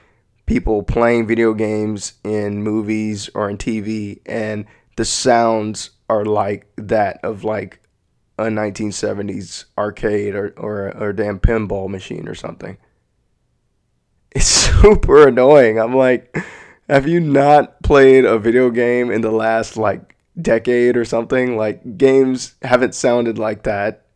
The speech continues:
in a very long time, especially, like, a console game or, you know, even on, on the Game Boy Advance or PlayStation, PlayStation Portable, you know, you, you can have, like, regular sounding music and sound effects.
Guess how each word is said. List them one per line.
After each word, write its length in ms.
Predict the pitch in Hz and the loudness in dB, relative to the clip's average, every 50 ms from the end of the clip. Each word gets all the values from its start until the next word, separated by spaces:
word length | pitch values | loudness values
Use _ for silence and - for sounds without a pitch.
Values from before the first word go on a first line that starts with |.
| _ - | _ -8
in 160 | - 113 113 | -6 -6 -4
a 80 | 107 107 | -4 -6
very 420 | 107 98 110 120 113 113 117 113 107 | -6 -2 0 2 2 2 2 0 -2
long 280 | 110 107 101 104 107 | -2 -4 -4 -6 -8
time, 380 | 104 - - 175 165 - - - | -8 -8 -8 -8 -8 -10 -10 -12
especially, 460 | 107 - - - 113 113 - 110 107 | -12 -10 -6 -6 -6 -4 -4 -6 -8
like, 300 | 104 98 104 104 104 _ _ _ _ _ _ _ _ _ _ _ - | -6 -8 -8 -10 -10 _ _ _ _ _ _ _ _ _ _ _ -12
a 100 | - 110 | -12 -8
console 460 | 101 - - 107 104 110 - - 104 110 | -6 -4 -4 -4 -4 -4 -4 -6 -6 -4
game 420 | 104 107 107 107 107 104 104 101 | -6 -6 -6 -6 -6 -8 -8 -8
or, 300 | 101 101 107 110 90 - - | -10 -10 -10 -10 -12 -10 -6
you 120 | - 131 117 | -4 -4 -2
know, 220 | 101 101 101 98 | -2 -4 -2 0
even 300 | 139 165 170 196 170 - | 0 2 2 2 2 2
on, 220 | - 131 127 117 110 - - - _ _ - - | 2 2 2 0 -4 -10 -20 -20 _ _ -4 -2
on 120 | 113 117 | 0 0
the 140 | 113 101 110 | 0 0 2
Game 220 | 110 127 139 139 | 2 2 2 4
Boy 140 | 123 127 117 | 2 0 0
Advance 500 | 101 95 113 123 131 131 120 117 107 101 | 0 0 0 2 2 2 0 -2 -2 -4
or 80 | 110 104 | -4 -4
PlayStation, 540 | - 127 127 123 131 110 - - 95 98 - - | -2 -2 -2 -2 -4 -6 -4 -6 -10 -12 -8 -4
PlayStation 480 | - 123 131 131 123 110 - 110 95 90 | -2 -2 -2 -2 -4 -6 -6 -8 -10 -6
Portable, 480 | 113 139 165 - 113 101 104 98 - | -4 -2 -2 -2 -4 -6 -8 -10 -8
you 120 | 117 113 120 | -8 -6 -6
know, 120 | 110 107 | -6 -6
you, 220 | 110 113 - - _ - | -8 -10 -12 -16 _ -16
you 100 | - - | -14 -8
can 160 | - 143 127 | -6 -6 -4
have, 440 | 117 110 104 117 135 135 117 98 - | -4 -2 0 2 2 2 2 0 -6
like, 360 | 104 98 101 101 - - _ _ _ _ _ _ _ _ _ _ _ - | -8 -6 -6 -8 -8 -14 _ _ _ _ _ _ _ _ _ _ _ -14
regular 600 | - 117 110 117 131 143 139 135 139 135 131 127 | -8 -2 2 6 6 6 8 8 8 8 8 6
sounding 460 | 117 - 120 117 117 120 113 107 107 107 | 4 4 2 4 4 2 0 -2 -2 -2
music 500 | 113 117 123 113 92 104 98 98 - 104 | -2 -2 -2 -2 -4 -6 -8 -8 -6 -6
and 140 | 107 101 | -6 -4
sound 260 | - - 110 113 110 104 | -2 -2 -2 -2 -2 -6
effects. 360 | 95 - 104 104 104 - | -8 -8 -8 -8 -8 -10